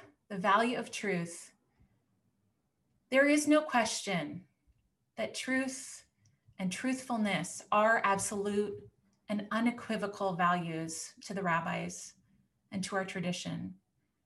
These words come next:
and that we must always ins-, aspire to truth.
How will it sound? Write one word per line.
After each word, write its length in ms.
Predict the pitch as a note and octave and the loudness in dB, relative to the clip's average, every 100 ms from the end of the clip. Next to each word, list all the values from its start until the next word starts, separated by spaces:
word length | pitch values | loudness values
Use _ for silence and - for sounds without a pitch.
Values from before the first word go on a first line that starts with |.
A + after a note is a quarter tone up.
| _ - | _ -2
and 80 | |
that 120 | A3+ A#3+ | 0 2
we 100 | A3+ | 4
must 280 | A#3 A3+ - | 4 2 4
always 460 | G3 G3+ G3+ G3+ - | 4 6 4 2 0
ins-, 220 | G3 - - | -8 -8 -6
aspire 720 | G#3 - - F3+ E3 C3 F3+ - _ _ | -4 -2 2 2 2 -2 -8 -14 _ _
to 100 | F#3 | -10
truth. 520 | F3+ F3+ E3+ - - | -6 -6 -8 -12 -20